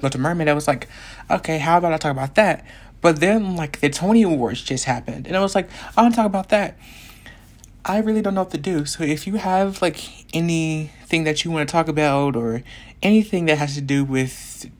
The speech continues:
theater or anything, let me know, because I wanna talk about it. And also, the, the teaser for High School Musical, the musical, the series, season four just dropped. And,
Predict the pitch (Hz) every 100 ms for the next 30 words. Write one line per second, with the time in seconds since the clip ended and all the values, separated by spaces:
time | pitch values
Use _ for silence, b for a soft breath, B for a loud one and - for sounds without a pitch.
0 | - - 165 156 143 143 139 - 139 135
1 | 160 151 127 113 117 131 B B B B
2 | B - - - - - - - - 165
3 | 202 147 120 147 170 - - 147 143 143
4 | 139 135 127 - - - - - - 156
5 | 156 165 165 127 110 - - - - -
6 | - - - 151 - - 156 147 147 143
7 | 190 175 143 - 170 - - - - 143
8 | 151 - 165 160 - 151 139 139 139 139
9 | - 143 123 135 139 143 135 131 139 131
10 | 131 135 123 151 180 - - - - -
11 | 160 165 175 190 - - B B B B
12 | B B B 165 170 170 170 170 165 175
13 | 190